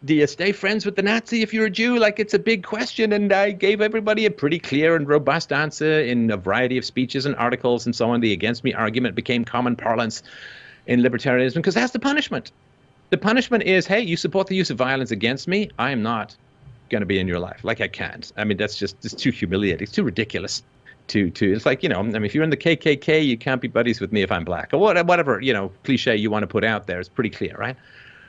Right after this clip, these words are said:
So that was the punishment aspect. That was the secular punishment aspect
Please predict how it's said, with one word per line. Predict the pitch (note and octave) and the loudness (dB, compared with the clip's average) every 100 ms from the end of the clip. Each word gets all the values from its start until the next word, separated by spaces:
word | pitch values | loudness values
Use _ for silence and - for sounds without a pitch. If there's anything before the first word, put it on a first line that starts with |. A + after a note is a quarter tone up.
| - | 0
So | G#3 | 2
that | D#3+ G#3 A#3 | 2 0 0
was | F#3+ | -4
the | G3 | -2
punishment | A#3 B3+ B3 - | -2 -2 -2 -4
aspect. | A2+ G2 - - _ _ _ _ _ _ _ _ _ | -6 -6 -12 -14 _ _ _ _ _ _ _ _ _
That | C3+ D#3 | -2 0
was | E3+ - | -2 -2
the | |
secular | F#3+ - C#3+ D#3+ D#3+ | -2 0 -2 -2 -2
punishment | D3+ C#3 - B2+ | -2 -4 -4 -4
aspect | A#2+ A2 - G#2 | -4 -2 -4 -6